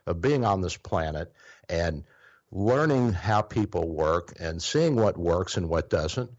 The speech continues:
And, uh, you know, I was like a lot of kids in the sixties. I started off as a liberal. I was a hippie. And, uh, like many people, I've morphed over the decades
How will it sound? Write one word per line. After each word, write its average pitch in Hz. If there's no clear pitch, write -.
And, 80
uh, 78
you 90
know, 87
I 92
was 98
like 82
a 110
lot 110
of -
kids 104
in 87
the 78
sixties. 80
I 92
started 104
off 87
as 98
a 117
liberal. 113
I 71
was 98
a 127
hippie. 117
And, 92
uh, 92
like 98
many 101
people, 113
I've 85
morphed 95
over 101
the 90
decades 107